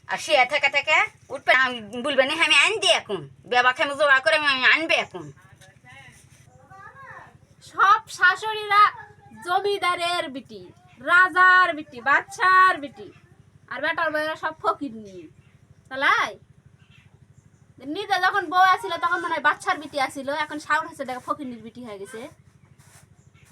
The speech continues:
Speaker 2: তাহলে নিজের বিটিরা যখন বউ হয়ে যাবে, তাহলে তারা কি হবে? তারাও তো ফকিরনির বিটি হবে। আর নিজে এখন শাওর হয়েছে, দেখো বাদশার বিটি হয়ে গেছে, লয়? আর যে সময় বউ আসিল, ওই সময় ফকিরনির বিটি আসিল।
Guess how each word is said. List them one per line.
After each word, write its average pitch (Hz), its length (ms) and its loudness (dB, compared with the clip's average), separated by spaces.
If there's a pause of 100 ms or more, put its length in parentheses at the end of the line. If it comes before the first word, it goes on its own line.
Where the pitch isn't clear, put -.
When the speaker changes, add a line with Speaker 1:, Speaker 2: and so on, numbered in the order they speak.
(120)
Speaker 2:
তাহলে 330 280 -10
নিজের 403 220 -4
বিটিরা 403 320 -2
যখন 381 260 -2
বউ 349 180 0
হয়ে 370 220 2
যাবে, 320 400 -6 (160)
তাহলে 330 240 0
তারা 381 220 2
কি 311 200 -8
হবে? 240 120 -10
তারাও 392 240 2
তো 302 120 -14
ফকিরনির 214 400 -18
বিটি 208 220 -20
হবে। 175 160 -20 (280)
আর 208 100 -18
নিজে 269 280 -10
এখন 285 260 -6
শাওর 302 280 -2
হয়েছে, 302 220 -10
দেখো 247 240 -12
বাদশার 254 400 -4
বিটি 214 200 -20
হয়ে 202 180 -18
গেছে, 175 200 -20
লয়? 262 380 -4 (960)
আর 214 80 -16
যে 247 140 -8
সময় 285 240 -6
বউ 269 120 -4
আসিল, 320 320 -4
ওই 339 80 -4
সময় 330 180 -10
ফকিরনির 294 420 -8
বিটি 247 180 -12
আসিল। 311 260 -18